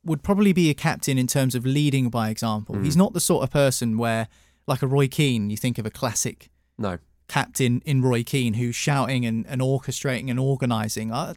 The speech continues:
Speaker 1: don't see that in Harry Kane.
Speaker 2: They're
Speaker 1: But
Speaker 2: few
Speaker 1: what
Speaker 2: and
Speaker 1: he
Speaker 2: far
Speaker 1: does do
Speaker 2: between
Speaker 1: is he
Speaker 2: now, though,
Speaker 1: scores
Speaker 2: aren't they?
Speaker 1: loads of goals and gets assists and leads by example, and,
Speaker 2: You,
Speaker 1: and
Speaker 2: you
Speaker 1: he
Speaker 2: don't have
Speaker 1: drives
Speaker 2: the,
Speaker 1: the standards.
Speaker 2: the traditional captains anymore, the kind of proper leaders on the pitch don't really exist, which is why
Speaker 1: Yeah.
Speaker 2: one of the reasons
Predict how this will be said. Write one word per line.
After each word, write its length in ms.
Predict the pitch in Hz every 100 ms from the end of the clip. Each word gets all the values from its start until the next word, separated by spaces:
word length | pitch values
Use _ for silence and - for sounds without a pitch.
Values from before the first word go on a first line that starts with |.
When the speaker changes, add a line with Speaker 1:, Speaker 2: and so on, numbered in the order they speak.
| -
Speaker 1:
don't 240 | 202 190
see 220 | - 190 180
that 200 | 127 -
in 160 | 127
Harry 280 | 120 120 113
Kane. 360 | 147 143 104 104 -
Speaker 2:
They're 100 | 156
Speaker 1:
But 40 |
Speaker 2:
few 180 | 139 202
Speaker 1:
what 120 | 180
Speaker 2:
and 0 | 165
Speaker 1:
he 40 |
Speaker 2:
far 60 | 139
Speaker 1:
does 180 | 185 -
do 100 | 135
Speaker 2:
between 120 | 127
Speaker 1:
is 100 | 107
he 60 | -
Speaker 2:
now, 40 |
though, 40 | 98
Speaker 1:
scores 300 | - 135 131
Speaker 2:
aren't 60 | 135
they? 40 |
Speaker 1:
loads 100 | 131
of 80 | 120
goals 300 | 131 127 127
and 100 | 127
gets 240 | 127 - 123
assists 380 | - 135 -
and 120 | 131 131
leads 280 | 135 127
by 180 | - 123
example, 520 | 131 135 151 143 101 101
and, 80 |
Speaker 2:
You, 40 | -
Speaker 1:
and 80 | -
Speaker 2:
you 40 |
Speaker 1:
he 40 | 131
Speaker 2:
don't 80 | 139
have 80 |
Speaker 1:
drives 280 | 135 139 135
Speaker 2:
the, 40 | 113
Speaker 1:
the 60 |
standards. 500 | 127 151 151 107 120
Speaker 2:
the 80 | 120
traditional 680 | - 123 117 110 - 107 95
captains 540 | - - - 98 92
anymore, 380 | 95 95 95 92
the 80 | 87
kind 180 | - 95
of 80 | -
proper 240 | 107 -
leaders 380 | 95 98 95 90
on 80 | 95
the 60 |
pitch 360 | 95 107 - -
don't 160 | 104 95
really 240 | 98 90
exist, 320 | 87 117 101
which 80 | 104
is 80 | 107
why 120 | 139
Speaker 1:
Yeah. 60 | 110
Speaker 2:
one 80 | 107
of 60 |
the 60 | 95
reasons 200 | 95